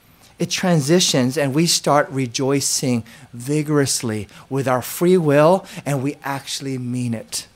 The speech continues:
It's, it, there's a transition that happens in this, in this chapter. And, and you are re-, greatly rejoicing. Your soul is joyful in my God, and he has clothed me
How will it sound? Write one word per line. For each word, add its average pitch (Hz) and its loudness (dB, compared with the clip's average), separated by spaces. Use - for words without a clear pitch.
It's, 156 -2
it, 160 -2
there's 151 6
a 151 4
transition 151 2
that 135 4
happens 135 0
in 131 2
this, 131 0
in 139 -4
this 131 -2
chapter. 156 -2
And, 151 2
and 143 0
you 151 4
are 147 8
re-, 139 0
greatly 185 4
rejoicing. 170 4
Your 123 2
soul 185 6
is 139 2
joyful 165 4
in 151 0
my 156 4
God, 139 2
and 127 -2
he 139 -2
has 135 -2
clothed 175 6
me 180 4